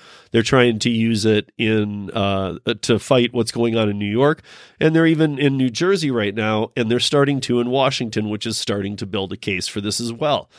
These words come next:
So these states keep doing this, and Prop twenty-two will be the model for now.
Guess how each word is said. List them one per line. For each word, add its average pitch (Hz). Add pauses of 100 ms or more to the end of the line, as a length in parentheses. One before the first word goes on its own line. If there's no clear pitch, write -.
(380)
So 170
these 190
states -
keep 151
doing 160
this, 110
and 117
Prop 147
twenty-two 147
will 120
be 113
the 104
model 113
for 107
now. 113